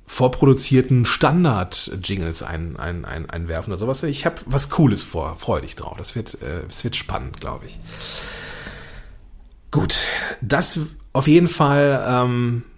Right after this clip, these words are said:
ist das, was, äh, jetzt hier so passiert in den nächsten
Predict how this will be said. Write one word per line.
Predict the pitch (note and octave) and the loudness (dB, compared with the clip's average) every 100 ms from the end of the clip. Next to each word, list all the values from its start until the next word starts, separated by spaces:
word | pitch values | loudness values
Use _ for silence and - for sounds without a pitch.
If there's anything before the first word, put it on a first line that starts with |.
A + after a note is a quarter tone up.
| - - - | -20 -12 -2
ist | - | 2
das, | C#3 C#3 | 4 4
was, | C3 A#2+ A#2+ - A#2+ | 4 4 4 2 4
äh, | A2 G#2 F#2+ - - | 4 4 2 -2 -4
jetzt | A#2 A2+ | -2 0
hier | B2 | 0
so | A2+ | 0
passiert | - G#2+ - D3 F#3+ - - - - | 0 0 2 2 2 -2 -8 -20 -4
in | A#2+ | 0
den | |
nächsten | A2+ A#2 - A#2 G#2+ | 2 2 2 2 -2